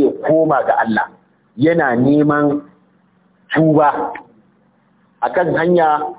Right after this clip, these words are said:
mutuwa ta rike shi. Da mala'ikan rahama da mala'ikan azaba suka zo suka yi jayayya a kansa. Mala'ikan azaba yake, "To, wannan,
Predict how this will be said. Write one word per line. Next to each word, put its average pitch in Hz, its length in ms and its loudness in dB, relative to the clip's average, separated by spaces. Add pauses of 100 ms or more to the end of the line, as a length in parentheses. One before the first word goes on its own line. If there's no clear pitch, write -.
(460)
mutuwa 156 420 2
ta 151 140 -2
rike 117 340 0
shi. - 180 -8 (1400)
Da 131 80 2
mala'ikan 180 520 2
rahama 175 720 2
da 139 80 -2
mala'ikan 175 460 2 (100)
azaba 170 400 2 (480)
suka 175 180 0
zo 147 140 2
suka 151 200 2
yi 139 100 0
jayayya 123 380 2
a 104 60 -6
kansa. 107 280 -4 (960)
Mala'ikan 151 460 0
azaba 143 440 2
yake, 135 280 -4
"To, 113 260 -2 (120)
wannan, 135 560 0